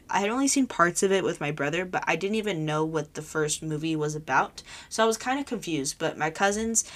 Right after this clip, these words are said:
um, had seen it before, so they kind of told me about it, and we ended up bringing my grandpa with us to the movies.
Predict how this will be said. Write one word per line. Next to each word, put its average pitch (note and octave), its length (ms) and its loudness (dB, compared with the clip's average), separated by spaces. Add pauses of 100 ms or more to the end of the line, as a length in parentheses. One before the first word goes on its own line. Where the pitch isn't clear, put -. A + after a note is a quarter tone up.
(240)
um, D#3 260 0
had D#3+ 320 -4
seen F#3 160 0
it F#3+ 80 -4
before, E3 320 -2
so E3+ 160 -2
they D#3 140 0
kind E3+ 200 -4
of F3+ 60 -4
told F#3+ 220 -6
me G3 100 -4
about G3+ 260 2
it, A3 220 -6
and F3+ 80 -6
we F#3 60 -4
ended G3+ 180 -2
up A3 80 0
bringing F3+ 260 -2
my D3 140 -2
grandpa D#3 400 -4
with F3+ 220 -6
us G3 220 0
to - 120 -6
the G#3+ 80 -2
movies. A3+ 380 0